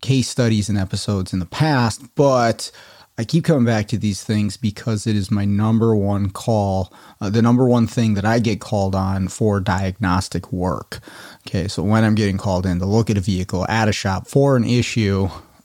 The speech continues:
it's very common to be network communication related. I also run into this a lot when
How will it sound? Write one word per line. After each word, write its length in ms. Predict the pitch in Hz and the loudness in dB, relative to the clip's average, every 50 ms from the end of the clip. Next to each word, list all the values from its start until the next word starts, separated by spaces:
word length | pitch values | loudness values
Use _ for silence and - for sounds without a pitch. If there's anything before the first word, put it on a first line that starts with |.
| _ _ _ _ | _ _ _ _
it's 340 | - 123 120 110 - - - - - - - - _ _ - | -2 -2 -2 -2 -2 -6 -14 -16 -20 -20 -20 -20 _ _ -16
very 460 | 135 117 104 143 135 131 135 131 123 | -12 -4 0 2 2 4 4 2 2
common 420 | 117 - - 110 107 104 101 101 98 | 0 -2 -2 -2 0 0 0 0 -2
to 140 | - - 107 | -2 -2 -4
be 420 | 98 104 98 98 95 95 92 - - - - _ - | -2 -2 -2 0 0 0 -2 -4 -6 -16 -20 _ -10
network 680 | 196 143 120 120 127 123 - 143 135 123 117 - - - | -2 0 2 2 2 2 2 2 2 2 0 -2 -10 -6
communication 960 | - - 127 120 113 107 101 95 - - 95 95 90 - - 104 98 92 90 | 0 2 2 4 4 2 2 0 -2 -2 -2 -2 -2 -2 -2 -2 -2 -2 -2
related. 560 | 92 87 90 90 87 90 95 95 - - - - - - - - - - - _ _ _ _ _ _ _ _ _ _ _ _ _ _ _ _ _ _ _ - - - _ - - - | -4 -4 -2 -4 -4 -4 -6 -6 -8 -8 -12 -14 -20 -20 -20 -20 -20 -20 -20 _ _ _ _ _ _ _ _ _ _ _ _ _ _ _ _ _ _ _ -20 -20 -20 _ -12 -6 -4
I 60 | 120 | -2
also 240 | 113 110 - - 123 | -2 0 0 2 2
run 220 | 113 113 110 110 | 4 4 4 4
into 260 | 107 104 101 - 127 | 4 2 2 2 2
this 220 | 113 101 95 - - | 2 2 0 0 -2
a 40 | 104 | -4
lot 520 | 98 98 95 95 90 92 101 - - - - - - - - _ | -4 -4 -4 -2 -2 -4 -4 -6 -10 -16 -18 -20 -20 -20 -10 _
when 580 | - 120 110 113 113 110 107 110 107 107 107 - | -2 0 2 2 2 4 4 4 4 4 2 0